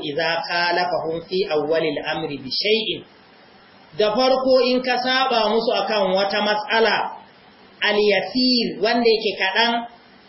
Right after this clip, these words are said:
summa bit tadarij, sannan ka ƙara hawa kuma ka saba masa a wani, ka sake tafiya can ma ka saba masa, ya khuruju min ad-dini bi kulliyati.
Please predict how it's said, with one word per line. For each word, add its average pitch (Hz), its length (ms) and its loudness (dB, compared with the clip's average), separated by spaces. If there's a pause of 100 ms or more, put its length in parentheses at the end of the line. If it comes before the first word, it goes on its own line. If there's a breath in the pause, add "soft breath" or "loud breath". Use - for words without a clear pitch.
(540)
summa 262 400 2
bit 226 160 -2
tadarij, 214 560 2 (320)
sannan 202 480 0
ka 180 160 -4
ƙara 190 400 2
hawa 180 420 2
kuma 190 220 2
ka 180 160 0
saba 185 400 0
masa 180 240 0
a 147 80 2
wani, 160 320 2 (500)
ka 190 140 0
sake 220 400 2
tafiya 196 400 2
can 202 220 2
ma 170 180 0
ka 170 160 0
saba 196 400 2
masa, 170 480 -2 (400)
ya 165 320 0
khuruju 170 400 -2
min 165 180 -2
ad-dini 156 640 -6 (640)
bi 143 160 -10
kulliyati. 139 720 -6